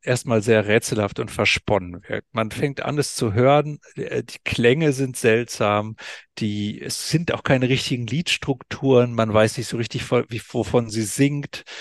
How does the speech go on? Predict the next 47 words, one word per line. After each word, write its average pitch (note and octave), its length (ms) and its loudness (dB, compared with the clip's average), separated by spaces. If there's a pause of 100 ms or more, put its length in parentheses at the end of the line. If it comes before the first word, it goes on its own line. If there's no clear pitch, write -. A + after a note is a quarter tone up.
(400)
Ähm, A2+ 480 2
teilweise A#2 480 4
sind B2 180 0
da G#2 160 2
Wörter A#2+ 320 4
drin, A#2+ 300 -6
die A#2 100 -2
man A2+ 160 2
nicht A#2 180 -2
versteht. A2 760 0
Und A#2 180 -4
dann B2 200 2
so C3 120 -2
allmählich C#3+ 840 2 (720)
fällt C3 360 2
einem A2 240 0
auf, A#2+ 480 6
wenn B2 100 4
man A2+ 140 2
sich A#2 180 -4
auch G2+ 80 -2
mal G2+ 160 -2
ein F#2+ 80 -4
bisschen A2+ 380 -2
in, G#2+ 240 -8
mit - 100 -10
der G#2+ 100 0
Geschichte, - 340 0 (340)
Geschichte C3+ 400 0
von A#2 160 -2
P C3 100 0
J G#2+ 220 2
Harvey A#2 360 2 (380)
beschäftigt C#3 720 2
hat. A#2 220 2 (120)
Sie - 240 -8
hat G#2+ 140 -4
halt G#2 300 -4 (180)
im G#2+ 400 -8
vergangenen B2 640 2
Jahr A2 260 4
ein G#2+ 160 -2
Gedichtband A#2+ 640 0
veröffentlicht, A2+ 720 -4
der G#2 80 -2
hieß A2 320 -6
Orlem. A#2 680 6